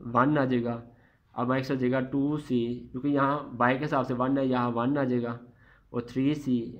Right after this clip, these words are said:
वन है, यहाँ, अब थ्री as it is, ये वन है, यहाँ क्या हो जाएगा, ज़ीरो, ज़ीरो से पीछे value कोई है नहीं, तो ये आ जाएगा slash, कोई value इसके मौजूद नहीं है, ये बात clear है। Next आपने करना है एट सी टू, चूँकि zero, one, two values हैं, ज़ीरो से पीछे कोई value है नहीं,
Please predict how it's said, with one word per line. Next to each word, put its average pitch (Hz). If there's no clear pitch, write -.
वन 135
है, 143
यहाँ, 123
अब 113
थ्री 131
as 127
it 123
is, 135
ये 117
वन 131
है, 143
यहाँ 135
क्या 147
हो 139
जाएगा, 143
ज़ीरो, 113
ज़ीरो 139
से 160
पीछे 143
value 139
कोई 135
है 107
नहीं, 95
तो 123
ये 127
आ 123
जाएगा 120
slash, 104
कोई 135
value 131
इसके 127
मौजूद 113
नहीं 104
है, -
ये 117
बात 120
clear 135
है। 139
Next 147
आपने 147
करना 135
है 139
एट 127
सी 120
टू, 113
चूँकि 156
zero, 147
one, 156
two 156
values 113
हैं, 107
ज़ीरो 139
से 156
पीछे 143
कोई 143
value 139
है 120
नहीं, 107